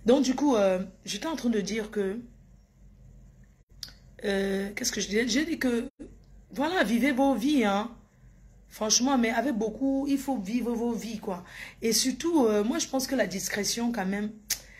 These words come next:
les gens sont très jaloux, hein. Les gens sont très jaloux. Mais quand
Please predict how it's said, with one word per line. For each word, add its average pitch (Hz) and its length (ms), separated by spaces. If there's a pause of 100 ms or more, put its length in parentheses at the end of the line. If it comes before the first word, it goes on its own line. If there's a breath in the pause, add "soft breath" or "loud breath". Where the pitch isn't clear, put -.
(200 loud breath)
les 277 100
gens 381 140
sont 330 180
très 277 240
jaloux, 214 420
hein. 180 240 (1000 soft breath)
Les 240 60
gens 330 160
sont 269 160
très 247 220
jaloux. 220 260
Mais 370 280
quand 427 80